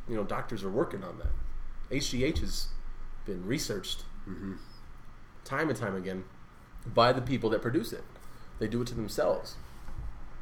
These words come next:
Speaker 1: Those
Speaker 2: Yeah.
Speaker 1: guys are all sixty years old with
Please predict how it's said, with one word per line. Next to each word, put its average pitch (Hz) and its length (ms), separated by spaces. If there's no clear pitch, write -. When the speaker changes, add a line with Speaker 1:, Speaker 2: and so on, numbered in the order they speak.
Speaker 1:
Those 123 220
Speaker 2:
Yeah. 117 40
Speaker 1:
guys 135 200
are 127 80
all 117 80
sixty 117 320
years 113 220
old 107 280
with 104 240